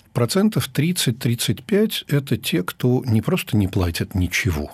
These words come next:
Отчасти это те, за кого школа оплачивает даже их питание. И механизм очень простой. Ты приносишь, так как при, э, получении займа в банке,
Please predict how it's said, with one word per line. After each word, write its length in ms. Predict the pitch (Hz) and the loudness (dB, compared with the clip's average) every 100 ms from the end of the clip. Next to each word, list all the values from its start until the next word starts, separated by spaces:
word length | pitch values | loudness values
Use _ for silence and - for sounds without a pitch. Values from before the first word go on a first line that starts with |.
| - - | -16 -12
Отчасти 560 | - - 180 185 - 127 | -8 -2 0 0 0 -2
это 180 | 110 | -2
те, 220 | 104 151 143 | -2 0 0
за 80 | |
кого 320 | 120 120 101 139 | 0 0 2 0
школа 460 | - - 156 110 | -2 0 2 2
оплачивает 600 | 95 110 110 - 104 87 | 0 0 0 -2 -2 -2
даже 320 | 82 92 90 | 0 0 0
их 140 | 85 - | -2 -2
питание. 560 | - - 78 64 - - _ _ - | -2 0 -2 -4 -10 -16 _ _ -4
И 300 | 151 170 165 | 0 0 0
механизм 460 | 120 123 147 185 175 | 0 2 2 2 2
очень 240 | 139 151 | 2 0
простой. 500 | 123 117 - 113 120 - - | 0 -2 0 0 0 -2 -6
Ты 240 | - 131 | 0 0
приносишь, 640 | 139 117 110 123 107 98 - | 0 0 2 2 2 0 -2
так 260 | - 110 | -2 -2
как 340 | - 98 95 - | -2 -2 -2 -4
при, 440 | - 98 95 90 | -2 0 0 -2
э, 200 | - 98 | 0 0
получении 640 | 92 104 92 - 98 87 87 | 0 0 -2 0 0 0 0
займа 440 | 92 151 247 220 | 0 0 2 2
в 60 | 156 | 2
банке, 520 | 151 156 139 - 123 | 2 2 0 0 -2